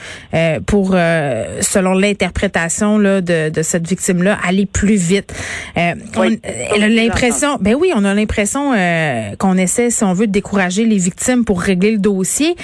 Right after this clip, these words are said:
Speaker 1: Et le fait aussi que certaines victimes, ça on en a parlé souvent, Nicole, euh, toi et moi, beaucoup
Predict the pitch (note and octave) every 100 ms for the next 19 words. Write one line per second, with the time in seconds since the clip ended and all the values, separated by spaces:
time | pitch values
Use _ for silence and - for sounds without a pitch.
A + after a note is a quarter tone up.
0 | - - - A#3+ B3+ A#4+ G4+ - F#3 -
1 | G3+ C4+ C4+ G3+ - D#4 C#4+ A4 G#4 F#3
2 | E3+ E3 F3 F#3+ - E3 E3+ - F3+ -
3 | G3 F#3 E3+ D#3+ D#3 D3 - F3+ E3+ F#3
4 | A3 B3+ - - - - A3 C4+